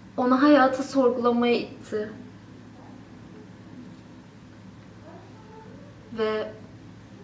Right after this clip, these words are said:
bu üzüntü onun hissizleşmesine sebep oldu. Peki ne kadar hissizleşme? Ya da hissizleşme deyince aklınıza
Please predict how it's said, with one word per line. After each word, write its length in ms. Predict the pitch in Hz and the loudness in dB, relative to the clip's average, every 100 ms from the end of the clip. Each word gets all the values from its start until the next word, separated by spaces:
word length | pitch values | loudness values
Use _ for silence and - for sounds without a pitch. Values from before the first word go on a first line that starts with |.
| - - - - | -20 -20 -18 -10
bu 160 | 233 - | -6 -2
üzüntü 760 | 214 214 214 208 - 254 262 - - - - - - | 0 -2 -4 -6 -4 -4 -4 -8 -18 -20 -20 -16 -6
onun 300 | 220 240 277 - - - - - - - | -4 -2 -4 -6 -20 -20 -20 -20 -16 -8
hissizleşmesine 920 | 240 - 247 233 240 - 240 233 240 | -8 -6 -6 -2 0 0 -2 -4 -6
sebep 400 | 233 233 214 208 | -6 -8 -10 -8
oldu. 220 | 208 202 226 - - - - - 640 - - - 392 392 - - - - - - - - - - - - - - - | -10 -10 -14 -16 -20 -20 -20 -20 -20 -20 -20 -20 -20 -20 -20 -20 -20 -20 -20 -20 -20 -20 -20 -20 -20 -20 -20 -20 -18
Peki 240 | - 214 | -6 -2
ne 100 | 254 | -2
kadar 320 | 247 208 185 | 0 -2 -4
hissizleşme? 800 | 185 180 - 180 185 180 - 214 | -8 -12 -10 -10 -10 -10 -10 -8
Ya 140 | 214 208 | -6 -2
da 40 | |
hissizleşme 800 | 220 - 233 220 240 240 262 240 | -4 -4 -10 -2 -2 0 -2 0
deyince 380 | 254 254 262 254 | -2 0 -2 0
aklınıza 680 | 240 - 247 247 254 254 | -2 -4 -6 -6 -6 -8